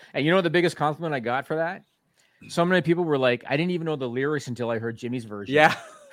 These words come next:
Speaker 2: <laughs> There's also one called What's Up, in parentheses, You Guys, which is somebody that had me cover R-Truth's theme.
Speaker 1: I remember.
Speaker 2: But yeah, there's, there's a lot of stuff. There's one called Soft Is a Sin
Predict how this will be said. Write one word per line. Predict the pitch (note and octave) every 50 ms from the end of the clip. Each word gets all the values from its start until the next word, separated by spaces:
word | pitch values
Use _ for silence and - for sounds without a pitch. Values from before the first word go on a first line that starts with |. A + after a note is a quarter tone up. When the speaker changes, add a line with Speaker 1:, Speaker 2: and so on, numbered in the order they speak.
| F4+ - - -
Speaker 2:
<laughs> | - - - - _ _ - - - - -
There's | D3+ F3 E3+ E3+
also | G3+ G3+ G3+ G#3 - - F#3
one | D#3 D3+ D3+ D3 D3
called | C#3 - D3+ C#3+ B2+ A#2
What's | A2+ C3+ F3+ F#3 F3 - -
Up, | G3+ F#3 D#3 D#3 - -
in | D3 C3+
parentheses, | B2 C#3 C3+ C3+ C3 - C3+ B2 - C#3 A#2+ G#2 G#2+ -
You | G#2+ C3 B2+ A#2+
Guys, | A2+ A#2 A2 G#2+ G#2+ A#2 C3+ C3 C3
which | B2+ A#2+
is | A#2+ A#2
somebody | - D#3+ D3+ C#3 C#3 C3+ C3 C3+ C3
that | A#2+ B2 A#2 A2 _ _ _ _ _ _
had | - D3 C3+ B2+
me | B2+ B2+
cover | A#2 - C#3 C3+ B2 A#2+ B2+ B2 A#2+ A#2+ A#2 A#2+ - -
R-Truth's | C#3 C3+ C3+ C3+ - - - C#3+ C3+ A#2+ - -
theme. | - - - B2+ A#2+ B2 C#3+ E3 F3 _ - -
Speaker 1:
I | D3
remember. | A#2 G#2 G2 G2+ G#2+ A#2+ C#3+ D3+ - _ _ _ _ _ _ -
Speaker 2:
But | A2 C3 C#3 C#3+ C#3+ D3 C#3+
yeah, | E3 F3+ A3 C#4 C#4+
there's, | E3+ F3 E3 C3+
there's | D3 D#3 C#3+ E3
a |
lot | D3+ C#3+ D3 D3+ E3 E3+
of | F3 E3
stuff. | - - - F#3 F3+ C3+ - -
There's | C3+ C3 B2 - - - C3 _ _ _ _ -
one | C3+ D3 D3+ D#3 D3+
called | - C#3+ D3 C#3 C3+ B2+ B2+ C3 -
Soft | - - - - - D3+ D3+ E3+ F#3+ G3 - - - -
Is | E3 C#3+ A#2+
a | C#3
Sin | - - - - - G3 F3 C3+ A2+ A#2 C3 D3 D#3+ D#3